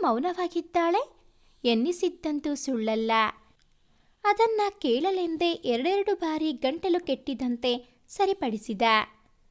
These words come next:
"ಇನ್ನೇನು ಕೇಳು ಬಿಡುವೆ" ಎಂದು ಬಾಯಿ ತೆರೆದಾಗ, "ತಾವೇನ್ ಕೇಳ್ಬೇಕು ಅನ್ಕೊಂಡಿದ್ದೀರೋ ಅದ್ ನನಗೆ ಗೊತ್ತು. ನನಗೆ ಮಾತನಾಡುವಷ್ಟು ಶಕ್ತಿ ಇಲ್ಲ. ಈಗಾಗಲೇ ಊಟದ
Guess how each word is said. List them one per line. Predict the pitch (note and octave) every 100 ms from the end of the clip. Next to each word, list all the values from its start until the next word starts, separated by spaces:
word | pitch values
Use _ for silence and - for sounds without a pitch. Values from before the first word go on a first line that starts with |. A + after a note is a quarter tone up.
| _ _ _ _ -
"ಇನ್ನೇನು | A3+ G#3+ C4+ E4+ F#4+ -
ಕೇಳು | D4 F4 G#4
ಬಿಡುವೆ" | F#4+ F#4 F#4+
ಎಂದು | - E4+ E4 E4+
ಬಾಯಿ | C#4 A#3 C4+ F4
ತೆರೆದಾಗ, | D4+ C4+ C4+ B3 B3 C4 B3+ - _ _ _ _ -
"ತಾವೇನ್ | A#3 A3 A#3 G4
ಕೇಳ್ಬೇಕು | - F4+ F4 F4+ F4+
ಅನ್ಕೊಂಡಿದ್ದೀರೋ | E4 D#4 D#4+ D4+ C4+ C4 C4+ C#4+ B3
ಅದ್ | - - G4+ G4+
ನನಗೆ | F#4+ F4+ F4
ಗೊತ್ತು. | C4 G3+ B3 A3+ G#3+ - _ _ _ _ -
ನನಗೆ | G4+ G4+ G4
ಮಾತನಾಡುವಷ್ಟು | E4 D#4+ - - F#4+ F4 E4+ D#4+ C#4+ D#4+
ಶಕ್ತಿ | C#4+ B3 G#3 -
ಇಲ್ಲ. | E4+ C4 A3+ A#3 G#3+ - _ _ _ _ A3+
ಈಗಾಗಲೇ | B3 C#4+ E4+ E4+ E4 E4+
ಊಟದ | C4 D4 F4